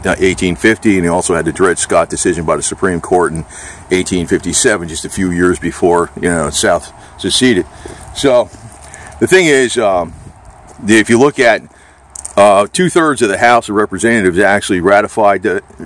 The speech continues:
Link-, Abe Lincoln was all for it. He said he'd be fine with it. Um, and these were two-thirds of the House of Representatives after the seven states, the original seven states seceded. So they, um,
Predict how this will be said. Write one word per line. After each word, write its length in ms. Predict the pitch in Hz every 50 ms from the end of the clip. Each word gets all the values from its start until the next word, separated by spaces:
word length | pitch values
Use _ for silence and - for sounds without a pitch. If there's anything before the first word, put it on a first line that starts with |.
| - -
Link-, 340 | 98 101 113 117 110 -
Abe 220 | 117 113 107 85 85
Lincoln 340 | 104 107 113 - 120 104 101
was 180 | 95 87 -
all 200 | 98 92 95 90
for 280 | - - 104 101 104 95
it. 60 | 82
He 60 | 92
said 180 | 82 - 98 87
he'd 80 | 82
be 80 | 76 82
fine 340 | - - 98 95 98 98 92
with 140 | 90 92 92
it. 760 | 95 - - - - - - - - - - - - -
Um, 460 | 87 90 90 90 87 87 87 87 82 - - - - - - - - - - - - - - -
and 360 | 107 104 98 - 101 135 85 - - -
these 420 | 98 87 85 131 151 160 - -
were 100 | 120 113
two-thirds 460 | - - 156 143 - 151 139 127 107
of 60 | 110
the 60 | 104 110
House 240 | 117 110 110 -
of 60 | 107 104
Representatives 760 | 104 90 98 95 82 110 107 104 95 92 90 85 - - - -
after 500 | - 135 165 190 - - - 95 87 85
the 140 | 76 - 95
seven 320 | 85 - 123 104 92 95 92
states, 500 | - - - 95 90 87 - - - - - - - - - -
the 60 | 87
original 320 | 90 110 110 92 104 -
seven 320 | - - 117 98 87 87 82
states 320 | - - 95 85 82 -
seceded. 440 | - 76 - - 92 80 76 76 -
So 320 | - - 92 87 92 - - - - - - - - - - -
they, 360 | 87 104 113 117 113 117 113
um, 320 | 101 95 90 82 78 80